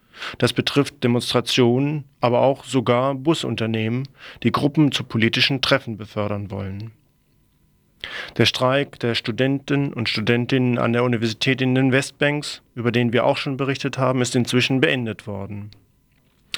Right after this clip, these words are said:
Wenn also das Geld aus dem Ausland in die weißen Wände wandert, dann ist die Frage, wie viele soziale Projekte können künftig noch finanziert werden?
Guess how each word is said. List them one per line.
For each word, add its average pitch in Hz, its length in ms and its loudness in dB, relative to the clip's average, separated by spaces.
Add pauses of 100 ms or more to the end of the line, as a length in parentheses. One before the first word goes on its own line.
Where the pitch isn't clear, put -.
(360)
Wenn 160 160 4
also 117 440 0
das 117 220 -2
Geld 135 320 2
aus 117 160 0
dem 127 120 -4
Ausland 127 520 2
in 113 100 -2
die 110 100 -2
weißen 113 640 -2 (180)
Wände 135 520 2
wandert, 120 560 -2 (140)
dann 123 160 2
ist 135 120 -6
die 143 80 -2
Frage, 139 480 0 (380)
wie 127 100 4
viele 123 240 0
soziale 135 500 2
Projekte 117 560 -4
können 117 300 -2
künftig 131 420 0
noch 127 200 2
finanziert 131 640 0
werden? 101 340 -6